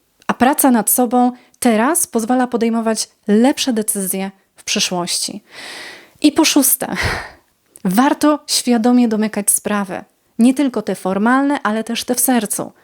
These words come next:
Niewyjaśnione rozmowy, niedokończone konflikty, ciągłe analizowanie tego, co ktoś powiedział albo zrobił.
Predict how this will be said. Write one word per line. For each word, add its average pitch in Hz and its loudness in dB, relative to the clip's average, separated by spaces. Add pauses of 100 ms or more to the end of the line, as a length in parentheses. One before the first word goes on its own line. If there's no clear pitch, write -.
(280)
Niewyjaśnione 254 4
rozmowy, 233 0 (320)
niedokończone 269 2
konflikty, 240 -2 (380)
ciągłe 294 4
analizowanie 240 2 (280)
tego, 254 2 (160)
co 285 0
ktoś 247 -2
powiedział 240 2
albo 202 -2
zrobił. 247 0